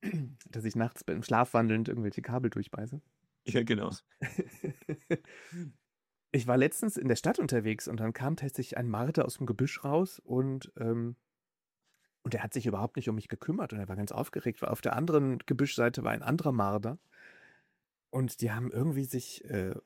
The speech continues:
Speaker 1: gekannt und die waren ganz aufgeregt miteinander und dann kam der andere raus und die beiden haben sich gebalgt und gespielt und dann sind sie wieder auf die andere Seite des Gebüschs und die hatten, ähm,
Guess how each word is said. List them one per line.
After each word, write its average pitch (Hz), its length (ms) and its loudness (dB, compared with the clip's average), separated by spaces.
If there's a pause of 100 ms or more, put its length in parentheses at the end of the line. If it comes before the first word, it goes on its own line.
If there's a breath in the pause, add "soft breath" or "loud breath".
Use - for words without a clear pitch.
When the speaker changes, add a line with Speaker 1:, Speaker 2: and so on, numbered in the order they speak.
(180)
Speaker 1:
gekannt 208 500 0
und - 360 -6
die 107 80 -4
waren 95 140 -2
ganz 104 140 0
aufgeregt - 420 -2
miteinander 95 420 -4
und 95 160 -6
dann 95 140 -6
kam - 180 -6
der - 140 -2
andere 110 240 -2
raus 156 400 6
und 135 100 -6
die - 60 -10
beiden 117 320 -4
haben 113 100 -4
sich - 120 -10
gebalgt 147 500 4
und - 80 -8
gespielt 156 500 -2
und - 80 -8
dann - 140 -6
sind 127 160 -8
sie 127 80 -6
wieder 131 140 -2
auf - 80 -6
die - 100 -2
andere 165 160 2
Seite 131 220 -2
des - 120 -6
Gebüschs 131 400 0 (840 loud breath)
und 123 200 -2
die 113 60 4
hatten, 120 420 0
ähm, 113 420 0